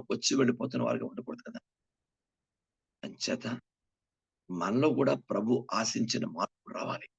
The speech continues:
మన విజ్ఞాపన జీవితం కానీ, మన ఆత్మీయ జీవితం కానీ, మనం తోటివారిని, పొరుగువారిని ప్రేమించే జీవితం కానీ, మన కుటుంబాలు మనం ప్రేమించుకునే జీవితం కానీ, వాక్యాసమైన విధేయత కానీ,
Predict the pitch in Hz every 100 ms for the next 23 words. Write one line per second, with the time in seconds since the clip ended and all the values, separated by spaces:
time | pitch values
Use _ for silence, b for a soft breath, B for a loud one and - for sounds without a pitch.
0 | _ _ _ _ _ - 104 104 95 _
1 | _ - 98 90 117 123 113 - - -
2 | 98 85 - _ _ _ _ 107 98 90
3 | - 135 135 120 - 101 - - _ _
4 | _ _ - 113 110 110 120 127 147 131
5 | 123 - 117 117 113 - 104 123 127 104
6 | - - 104 85 - _ _ _ _ 107
7 | 113 120 110 151 151 147 131 117 107 117
8 | 123 123 117 107 - 107 90 - _ _
9 | _ _ 98 120 127 143 127 127 113 104
10 | 123 127 - -